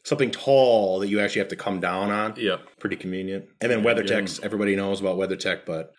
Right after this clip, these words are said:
Speaker 2: Yep.
Speaker 1: you should get WeatherTech's in your vehicle. If you don't, if you
Speaker 2: Yep.
Speaker 1: have a nice vehicle and you don't have WeatherTech mats, I have a WeatherTech bed mat in my
Speaker 2: Okay.
Speaker 1: truck that has a lip on it, and you can
Speaker 2: Yep.
Speaker 1: just empty it out, and then you don't have crap
Speaker 2: Yeah.
Speaker 1: rolling around in the
Speaker 2: Yeah.
Speaker 1: back.
Speaker 2: Yeah. Yeah, I've got, I don't have WeatherTech in my car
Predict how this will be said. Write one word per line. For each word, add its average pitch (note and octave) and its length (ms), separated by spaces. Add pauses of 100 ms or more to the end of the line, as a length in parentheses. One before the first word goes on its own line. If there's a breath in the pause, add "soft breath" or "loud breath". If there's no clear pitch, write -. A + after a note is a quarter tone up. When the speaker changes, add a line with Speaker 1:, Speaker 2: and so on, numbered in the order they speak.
(100)
Speaker 2:
Yep. F#2+ 340
Speaker 1:
you A#2 140
should A2+ 220
get A2 120
WeatherTech's G#2+ 480
in A2 100
your G#2+ 100
vehicle. A#2 400
If B2+ 80
you D#3 80
don't, F#3 160
if D3+ 100
you G#2+ 60
Speaker 2:
Yep. C#3 80
Speaker 1:
have E3+ 100
a F3 60
nice D#3+ 220
vehicle D3 340
and C3+ 80
you A#2+ 80
don't B2 140
have B2 120
WeatherTech A#2+ 400
mats, A2 460 (180 soft breath)
I C3+ 120
have D3 120
a A2+ 60
WeatherTech A2 760
bed B2 240
mat E2+ 460
in G#2 100
my F#2+ 160
Speaker 2:
Okay. A2 140
Speaker 1:
truck F#2+ 220
that F2 120
has F#2 160
a E2+ 80
lip F#2 320
on C#3 180
it, E3 120 (180 loud breath)
and G#2+ 100
you G#2+ 80
can G#2+ 120
Speaker 2:
Yep. A2+ 100
Speaker 1:
just - 140
empty A2+ 340
it G#2+ 80
out, G#2+ 420
and G2 140
then F#2+ 220
you G2 60
don't F#2+ 120
have F#2+ 140
crap - 420 (160)
Speaker 2:
Yeah. F#2+ 200
Speaker 1:
rolling G2 160
around F2 340
in D#2+ 60
the F#2 60
Speaker 2:
Yeah. E2 120
Speaker 1:
back. E2 200
Speaker 2:
Yeah. F2 180 (100)
Yeah, G#2 100
I've A2+ 80
got, A#2 340
I G#2+ 100
don't A#2+ 120
have A#2 140
WeatherTech G2+ 520
in G2+ 60
my F#2 160
car G2 380